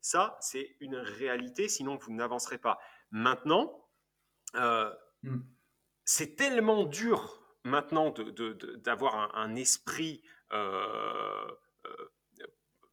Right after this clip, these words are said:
Speaker 1: un esprit pour, pour coffrer, tu vois, avoir une bonne éducation financière. C'est, c'est, je,
Speaker 2: Ouais.
Speaker 1: il y a plus de tentations, donc vu que c'est plus dur, je pense qu'il faut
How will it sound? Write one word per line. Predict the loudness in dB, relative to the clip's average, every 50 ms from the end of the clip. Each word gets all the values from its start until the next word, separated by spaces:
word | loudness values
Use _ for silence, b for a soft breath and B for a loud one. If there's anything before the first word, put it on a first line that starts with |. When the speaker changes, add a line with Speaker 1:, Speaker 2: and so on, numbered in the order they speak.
| _ -6
Speaker 1:
un | -4 -2 -2
esprit | 2 2 0 0 0 -4 -4 -4 -4 -4 -2 -2 -2 -2 -2 -8
pour, | -14 -14 -14 _
pour | _ -16 -14 -8
coffrer, | -8 -6 -6 2 2 2 2
tu | 2 0
vois, | 4 4 6 6
avoir | 4 2 2 2 4 2 2
une | 2 0
bonne | 0 0 2 2
éducation | 0 -2 -2 -4 -4 -2 -2 -2 -6 -8
financière. | -8 -8 -4 -4 -2 -2 -2 -4 -6 _ _ _ _ _
C'est, | -4 -4 -4 -2 0
c'est, | -2 -2 -2 -2 -10
je, | -12 -12 -12 -6 0
Speaker 2:
Ouais. | 2 2 2 0 -2 -10 -20 b b b b
Speaker 1:
il | 4 4
y |
a | 4
plus | 6 4 -2 2 4
de | 4 4
tentations, | 6 4 2 2 2 0 0 0 -2 -4
donc | -6 -6 -6
vu | -2 -4 2
que | 4 4
c'est | 2 2 0
plus | -4 -6 -10 -10 -8 -8
dur, | -6 -2 -2 -2 -2 B B B B B B
je | -6 0
pense | 2 4 4 4
qu'il | 2 2 0
faut | -2 0 0 0 B